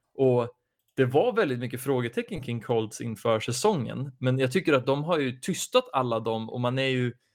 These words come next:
defin-, man ser ju definitivt Colts som ett slutspelslag, medans Cardinals klev in med många frågetecken, tystade dem fort med sin briljanta säsong nu under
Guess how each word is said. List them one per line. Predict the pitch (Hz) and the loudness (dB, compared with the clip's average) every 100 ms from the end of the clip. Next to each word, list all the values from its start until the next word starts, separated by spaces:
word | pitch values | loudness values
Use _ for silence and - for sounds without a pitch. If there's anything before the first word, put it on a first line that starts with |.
| _ - | _ 2
defin-, | 190 202 - 156 | 2 2 -4 -2
man | 147 | -4
ser | - 208 | -4 -4
ju | 170 | -4
definitivt | 196 208 170 135 131 131 | -2 -4 -6 -4 -6 -4
Colts | 139 127 123 | -4 -4 -6
som | 117 | -8
ett | |
slutspelslag, | - 123 - 120 - 196 117 | -4 -6 -4 -6 -2 -2 0
medans | 123 123 120 - _ _ _ - | 0 0 0 -4 _ _ _ 6
Cardinals | 175 196 208 170 143 - | 6 6 2 -4 -8 -12
klev | - - 147 139 | -18 -4 -2 -2
in | 208 | -2
med | 202 165 | -2 -2
många | 147 | -4
frågetecken, | 127 143 131 123 127 127 127 127 | -4 -4 -4 -4 -6 -4 -4 -4
tystade | - 165 - 170 160 | -4 -6 -2 0 2
dem | 135 127 | 2 0
fort | 127 - 214 226 _ - _ _ _ _ | -6 -6 -6 -6 _ -18 _ _ _ _
med | 131 147 139 131 127 127 | -2 2 4 2 0 -4
sin | 135 123 | -6 -2
briljanta | 123 131 143 139 127 127 117 113 | 0 2 2 0 -2 0 2 0
säsong | 110 127 123 143 123 | -4 -4 0 0 0
nu | 120 113 110 | -2 -2 -2
under | 113 113 110 | -2 -2 -2